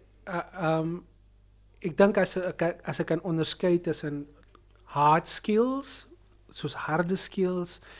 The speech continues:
vaardighede soos, ehm, op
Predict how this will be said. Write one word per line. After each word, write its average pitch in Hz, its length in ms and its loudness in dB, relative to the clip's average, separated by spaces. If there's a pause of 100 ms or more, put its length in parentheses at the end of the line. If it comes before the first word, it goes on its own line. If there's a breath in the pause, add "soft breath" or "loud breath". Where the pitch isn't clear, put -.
(160 loud breath)
vaardighede 175 800 2
soos, 139 440 -6 (380 loud breath)
ehm, 127 380 -8 (920)
op 135 220 -8